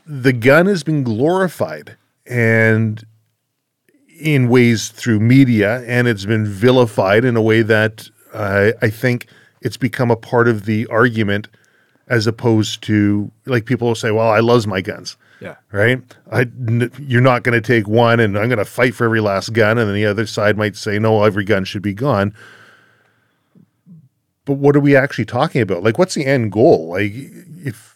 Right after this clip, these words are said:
Speaker 1: if you ask any gun owner out there, they'd say, "Yeah, we don't wanna see shootings. We don't wanna see gangsters out there running around with them. We don't wanna see kids taking them to school."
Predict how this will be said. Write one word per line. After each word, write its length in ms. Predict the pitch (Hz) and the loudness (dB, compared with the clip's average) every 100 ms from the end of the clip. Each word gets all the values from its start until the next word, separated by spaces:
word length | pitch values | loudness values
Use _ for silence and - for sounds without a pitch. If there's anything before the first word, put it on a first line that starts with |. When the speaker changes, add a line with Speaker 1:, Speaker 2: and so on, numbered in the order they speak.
| - | -10
Speaker 1:
if 160 | 139 107 | -8 -2
you 220 | 117 135 | 2 4
ask 240 | 135 - | 2 0
any 160 | 123 113 | -2 0
gun 260 | 110 147 | 2 2
owner 260 | 170 107 95 | 0 0 -2
out 160 | 92 98 | -4 -2
there, 160 | 110 | -2
they'd 240 | 120 110 104 | 0 -2 -4
say, 440 | - 110 107 107 | -2 2 2 0
"Yeah, 300 | 104 98 135 | -4 -6 -6
we 140 | 110 | -4
don't 140 | 151 226 | -4 -4
wanna 220 | 117 90 | -6 -6
see 240 | - 92 | -10 -12
shootings. 640 | 80 - 95 104 175 - - _ | -12 -8 -6 -4 -6 -10 -20 _
We 140 | 113 | -4
don't 120 | 180 233 | -2 -2
wanna 200 | 147 107 | -2 -4
see 220 | - 101 | -4 -6
gangsters 500 | 101 98 - 104 95 | -4 -6 -6 -8 -6
out 140 | 87 | -6
there 100 | 95 | -8
running 220 | 92 92 | -8 -8
around 180 | 92 87 | -10 -10
with 120 | 87 | -10
them. 120 | 120 143 | -8 -4
We 140 | 151 | -2
don't 120 | 208 | -2
wanna 200 | 226 165 | -2 -4
see 160 | - 107 | -6 -10
kids 300 | - 107 - | -6 -6 -4
taking 260 | 104 98 | -6 -6
them 100 | 90 | -10
to 80 | 82 | -12
school." 460 | - - 101 123 | -14 -8 -4 -2